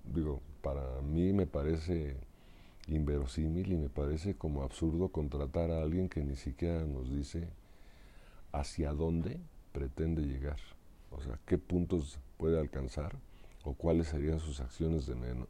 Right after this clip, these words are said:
de mejora continua, ¿no? Ahora, tampoco se mencionan los, la, los prioridades y los acuerdos, o sea, por los cuales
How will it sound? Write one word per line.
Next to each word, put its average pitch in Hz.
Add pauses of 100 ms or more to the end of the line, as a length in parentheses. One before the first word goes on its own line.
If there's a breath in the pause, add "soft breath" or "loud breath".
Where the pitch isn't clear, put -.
de 64
mejora 73
continua, 65
¿no? 67 (1700)
Ahora, 113 (800 loud breath)
tampoco 82
se 92
mencionan 78 (600 loud breath)
los, 67
la, 62
los 62
prioridades 78
y 78
los 67
acuerdos, 78
o 71
sea, 80
por 78
los 69
cuales 85